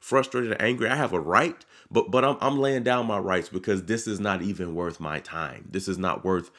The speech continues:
my effort. My efforts are better served in other areas doing what Christ has called me to do. And here's what's really cool about that. When we lay down our rights, that's when we pick up the rights of Christ. When we lay down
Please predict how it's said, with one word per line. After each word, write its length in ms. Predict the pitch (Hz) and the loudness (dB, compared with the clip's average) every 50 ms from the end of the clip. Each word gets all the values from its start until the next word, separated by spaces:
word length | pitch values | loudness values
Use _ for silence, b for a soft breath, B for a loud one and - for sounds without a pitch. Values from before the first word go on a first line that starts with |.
| B B B B | B B B B
my 200 | - 82 87 82 - - | 2 2 2 4 4 2
effort. 300 | 90 92 - 65 - - | 0 2 0 -4 -4 -2
My 200 | 87 95 98 - - | -2 -2 0 0 0
efforts 340 | 107 101 - 95 92 - - | 0 0 0 -4 -6 -4 -6
are 140 | - 87 85 | -6 -6 -6
better 320 | 85 78 101 98 92 90 80 | -6 -4 -4 -2 -2 -2 -2
served 760 | - - - 113 110 104 92 82 78 76 73 73 76 - b b b b b b _ | -4 -6 -2 0 0 2 2 2 0 -2 -4 -8 -12 -18 b b b b b b _
in 240 | - 92 92 87 85 - | -2 -2 -2 -2 0 0
other 260 | 90 95 87 87 87 - | 0 0 0 0 -2 -2
areas 360 | - 87 87 87 82 80 73 | -2 0 0 0 0 -2 -4
doing 300 | - - 85 82 80 78 | -6 -6 -4 -4 -4 -4
what 180 | 73 78 73 - | -6 -6 -8 -8
Christ 400 | - - 85 82 78 76 - b b b b b b - | -6 -4 -2 -2 -2 -4 -8 b b b b b b -8
has 180 | - - - | -8 -6 -6
called 240 | - - 90 85 82 | -4 -2 -2 0 0
me 80 | 82 78 | -2 -4
to 80 | 76 | -4
do. 260 | 73 120 123 110 90 B B | 0 2 2 2 2 B B
And 80 | - 117 | -4 0
here's 200 | 147 185 202 160 | 2 2 2 2
what's 180 | 139 120 101 95 | 2 0 0 0
really 200 | 113 113 104 92 | 0 2 2 0
cool 320 | - - 123 135 160 143 | 0 0 0 0 2 0
about 300 | 104 80 85 78 73 - | 0 -2 -2 -4 -4 -4
that. 200 | 82 73 69 - - _ _ _ _ _ _ - - _ | -6 -6 -6 -6 -12 _ _ _ _ _ _ -20 -10 _
When 160 | - 95 101 | 0 2 4
we 100 | 120 139 | 6 6
lay 200 | 131 123 117 117 | 6 6 6 6
down 240 | 117 113 104 98 87 | 6 6 6 8 8
our 180 | 90 101 117 117 | 8 8 6 6
rights, 380 | 120 123 127 135 131 - - | 4 2 2 2 -2 -8 -2
that's 240 | - 107 110 110 - | 0 2 2 2 2
when 140 | 117 104 98 | 0 0 0
we 100 | 98 95 | 0 -2
pick 260 | 95 - 101 92 - | -2 -2 -4 -2 -2
up 160 | 85 82 - | -4 -4 -4
the 80 | - 80 | -6 -2
rights 320 | 78 85 82 - - - | 0 2 0 0 -2 -6
of 100 | 71 - | -12 -10
Christ. 300 | - - 78 67 - - | -6 -4 -4 -4 -4 -8
When 120 | 82 82 92 | -8 -4 -4
we 100 | 104 104 | -2 0
lay 240 | 98 104 110 110 | 0 0 0 0
down 500 | 104 98 98 101 104 101 98 95 90 87 | 2 2 2 2 2 2 0 -2 -4 -6